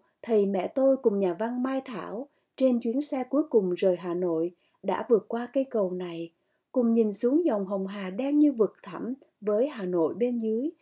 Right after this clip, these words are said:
để rồi đến phi trường Gia Lâm, di cư vào Nam. Năm một nghìn chín trăm năm mươi lăm, sau Điện Biên Phủ, đoàn quân biển chinh Pháp khi rời Hà Nội cũng đã vượt qua cây cầu này trên đường ra Hải Phòng về nước.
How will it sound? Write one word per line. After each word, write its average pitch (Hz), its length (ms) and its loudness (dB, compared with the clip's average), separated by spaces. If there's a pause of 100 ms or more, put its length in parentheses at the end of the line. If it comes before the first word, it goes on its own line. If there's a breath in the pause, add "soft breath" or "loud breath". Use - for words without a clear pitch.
(340 soft breath)
để 196 180 2
rồi 196 280 0
đến 202 240 0
phi 277 100 0
trường 185 300 0
Gia 214 180 -6
Lâm, 247 260 -4 (340)
di 214 280 -4
cư 233 240 0
vào 175 220 -8
Nam. 190 360 -12 (1000)
Năm 233 380 -2
một 196 160 0
nghìn 170 200 0
chín 247 260 -4
trăm 247 240 -4
năm 240 160 -2
mươi 247 100 -2
lăm, 240 300 -4 (300 soft breath)
sau 262 280 0
Điện 185 280 6
Biên 254 240 0
Phủ, 202 360 2 (280)
đoàn 226 260 2
quân 277 220 0
biển 233 220 4
chinh 277 260 2
Pháp 277 220 -8
khi 311 120 0
rời 208 240 4
Hà 185 160 -6
Nội 180 360 -2 (260 soft breath)
cũng 202 200 4
đã 240 120 -2
vượt 220 220 2
qua 233 180 -4
cây 262 180 2
cầu 190 180 0
này 170 420 -4 (260)
trên 254 220 2
đường 185 240 4
ra 214 200 -4
Hải 190 320 -8
Phòng 170 300 -8
về 170 180 -2
nước. 202 260 -4